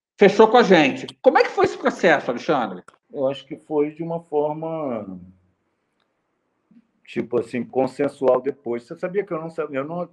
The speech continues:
Speaker 2: não, não associava a imagem do Falcon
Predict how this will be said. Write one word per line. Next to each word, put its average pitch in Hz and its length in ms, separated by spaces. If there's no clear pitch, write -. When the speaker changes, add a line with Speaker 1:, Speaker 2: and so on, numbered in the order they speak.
Speaker 2:
não, 151 460
não 135 720
associava 120 1080
a 101 200
imagem 101 520
do 101 160
Falcon 87 560